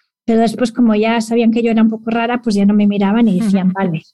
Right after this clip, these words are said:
Speaker 1: Y ahora yo creo, em, cualquier ginecólogo te lo está mirando.
Speaker 2: Sí,
Speaker 1: O sea,
Speaker 2: sí,
Speaker 1: ya han
Speaker 2: sí.
Speaker 1: entrado las pautas y ácido fólico también es de aquellas que yo,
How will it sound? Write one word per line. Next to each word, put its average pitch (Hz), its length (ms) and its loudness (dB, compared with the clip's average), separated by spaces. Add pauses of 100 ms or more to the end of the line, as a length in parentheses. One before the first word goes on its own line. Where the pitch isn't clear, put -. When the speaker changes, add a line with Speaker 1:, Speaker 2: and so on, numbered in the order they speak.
(360)
Speaker 1:
Y 254 100 4
ahora 294 260 2
yo 320 160 2
creo, 294 460 -2
em, 226 840 -4
cualquier 233 360 0
ginecólogo 262 840 0 (260)
te 226 80 -2
lo 214 80 0
está 185 240 -6
mirando. 170 440 -2
Speaker 2:
Sí, 151 100 -2
Speaker 1:
O 175 40 -4
sea, 185 200 -4
Speaker 2:
sí, 185 80 2
Speaker 1:
ya 202 80 4
han 202 80 4
Speaker 2:
sí. - 20 4
Speaker 1:
entrado 214 240 0
las 170 240 -2
pautas 202 420 -2
y 214 40 0
ácido 208 280 0
fólico 220 400 -2
también 220 300 2
es 208 100 -2
de 196 80 -8
aquellas 214 420 -4
que 196 160 -4
yo, 185 260 -2